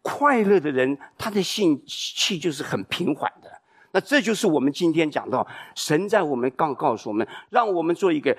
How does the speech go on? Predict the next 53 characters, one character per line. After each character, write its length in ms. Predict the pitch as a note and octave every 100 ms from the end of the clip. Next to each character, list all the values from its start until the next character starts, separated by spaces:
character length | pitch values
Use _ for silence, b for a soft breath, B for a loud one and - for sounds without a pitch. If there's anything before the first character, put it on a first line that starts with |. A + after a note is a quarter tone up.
| B
气 460 | - - - G#3+ C#3
息 320 | - A#2 C3+
很 180 | A2 F#2
平 340 | - - A#2+
缓 180 | B2+ G2+
的 60 | F#2+
人。 260 | F#2+ F2+ F#2 B B B -
所 140 | -
以 80 | B3
说 180 | G#3+ G#3
神 300 | G3+ F#3 G#3+
常 300 | - G#3 A3+
常 180 | G#3 G3+
提 160 | E3
醒 240 | D#3 D3+ B2+
我， 160 | A#2+
常 240 | C3 - A3+
常 160 | A3+
真 160 | G3+ G#3
的 100 | F#3
是 160 | B2+ C3+ - _
记 180 | B2
得， 160 | A#2+ A2+ B B B
神 340 | - - F3+ A#3+
要 140 | B3+
我 140 | G3 D#3
们 300 | D3 D#3 D3 B B _
总 280 | - E3 D3
是 200 | - G3 -
安 300 | A#3+ G#3+ G#3
静 280 | A3 E3+
在 280 | C#3 - D3
神 260 | B2 - B2+
的 100 | C#3+
面 240 | D3 C#3
前。 380 | G2 - G#2+ G#2 B B B
You 160 | E3+ C4
know 220 | C#4 B3+
why？ 260 | G3 A#3 A3
为 160 | G#3+
什 200 | B3 -
么 80 | E3+
要 180 | G3+ G#3
我 140 | D3+
们 120 | C#3 E3+
在 140 | F#3+
安 320 | - - G#3
静 180 | G3 G3
在 200 | D#3+ D3
神 180 | - A#2
的 100 | C#3
面 220 | C#3+ B2
前？ 240 | - B2+